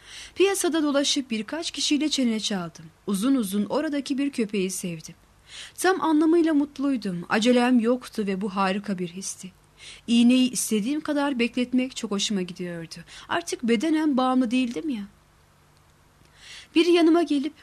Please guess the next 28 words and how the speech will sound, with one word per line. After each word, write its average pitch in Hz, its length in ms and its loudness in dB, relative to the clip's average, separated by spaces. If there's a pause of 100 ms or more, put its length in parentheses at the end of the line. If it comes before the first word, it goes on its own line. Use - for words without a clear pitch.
"Mal 233 180 4
istiyor 302 400 2
musun?" 240 400 -2
diye 202 180 0
sorduğunda 196 840 -2
"Evet." 185 380 -2
dedim. 170 280 -12 (440)
Ernst 320 300 2
Rauter 320 360 0
meydanına 214 540 0
doğru 175 260 -6
gittim. 170 480 -16 (100)
Orada 233 500 -2
kırk 311 260 -6
marka 240 360 -2
bir 220 140 -2
çeyrek 190 460 -6
aldım. 160 340 -14 (340)
Hemen 262 360 2
Ernst 247 300 -2
Rauter 247 320 -4
meydanındaki 196 720 -2
kadınlar 202 420 -4
tuvaletine 180 540 -8
gittim. 170 420 -18 (140)
Orası 214 340 -6
oldukça 185 520 -6
temizdi. 196 540 -10